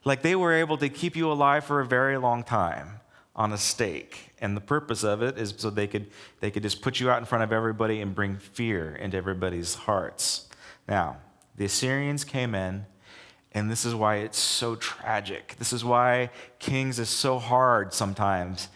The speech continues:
because the Assyrians come in and they destroy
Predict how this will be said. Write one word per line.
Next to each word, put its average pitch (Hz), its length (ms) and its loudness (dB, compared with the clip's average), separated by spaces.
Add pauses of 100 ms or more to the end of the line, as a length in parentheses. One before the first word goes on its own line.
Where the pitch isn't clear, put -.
(280)
because 123 560 0
the 120 140 0
Assyrians 147 840 0
come 131 320 -2
in 117 300 -2 (380)
and 113 340 0
they 110 180 0
destroy 135 1400 2